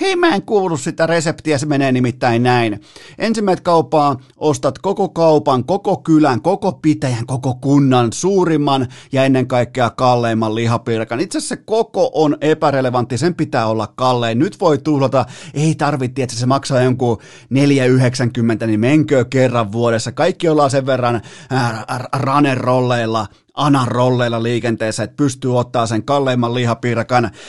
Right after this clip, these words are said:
Ja sitten väliin totta kai maksimaalinen määrä nakkeja. Muun muassa vaikka Sörkän pippurinakkeja menee siihen kolme kappaletta, kun täydellisesti mittaa asettaa. Ne on sellaisia vähän pidempiä,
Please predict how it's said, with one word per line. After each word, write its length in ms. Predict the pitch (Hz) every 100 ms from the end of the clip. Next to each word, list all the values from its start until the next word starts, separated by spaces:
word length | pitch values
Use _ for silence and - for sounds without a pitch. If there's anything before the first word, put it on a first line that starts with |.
| - -
Ja 100 | 123
sitten 560 | 180 214 - 214 202 160 _ 127
väliin 460 | 139 147 147 139 131 -
totta 300 | 131 131 131
kai 360 | 123 123 113 104 -
maksimaalinen 760 | 120 160 - 165 143 135 127 123
määrä 300 | 123 120 117
nakkeja. 580 | 123 127 127 123 117 107 - - - -
Muun 240 | 123 196
muassa 260 | 156 - 226
vaikka 300 | 262 - 185
Sörkän 640 | - 190 196 139 156 151 -
pippurinakkeja 920 | 160 156 151 139 127 127 127 131 123
menee 300 | 117 120 117
siihen 280 | 107 117 120
kolme 360 | 139 139 127 120
kappaletta, 640 | 117 110 - 113 104 107
kun 220 | - 104
täydellisesti 640 | 135 147 139 120 117 - 113
mittaa 580 | 117 123 127 123 110 -
asettaa. 440 | 120 117 - 107
Ne 100 | 117
on 60 | 170
sellaisia 300 | 226 202 180
vähän 260 | 160 160
pidempiä, 680 | 123 151 156 139 127 135 127